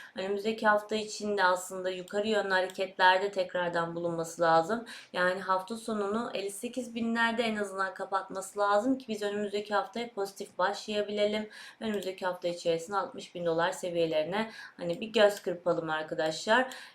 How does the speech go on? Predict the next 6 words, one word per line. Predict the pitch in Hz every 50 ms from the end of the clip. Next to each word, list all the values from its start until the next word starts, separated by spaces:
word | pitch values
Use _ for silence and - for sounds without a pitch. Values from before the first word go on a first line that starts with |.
| _ -
Ee, | 175 175 175 175 196
bunun | 220 226 226
yanı | 220 220 214 220 220
sıra | 220 - 208 196 190 196 - - - - _ _ _ _ _ _ _ _ _ _ _ _ _ _ _ _ _ 214
Ethereum | 208 208 233 247 254 262 269 254 220 180
açacaktım. | 175 - - - 175 165 160 165 - - 175 170 175 175